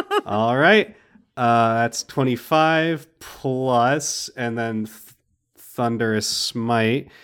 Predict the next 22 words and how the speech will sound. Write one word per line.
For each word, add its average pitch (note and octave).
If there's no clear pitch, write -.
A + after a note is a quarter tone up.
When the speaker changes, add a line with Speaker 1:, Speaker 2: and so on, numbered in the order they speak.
Speaker 2:
will G2+
be, G#2
uh, G#2
hold G2+
on, F2+
I -
just F2+
need -
to -
hit -
up -
here A2
until F#2
I F#2
get E2
to G#2
the G2
thing. D3+
Uh, A2+
two C3
D A2
six. -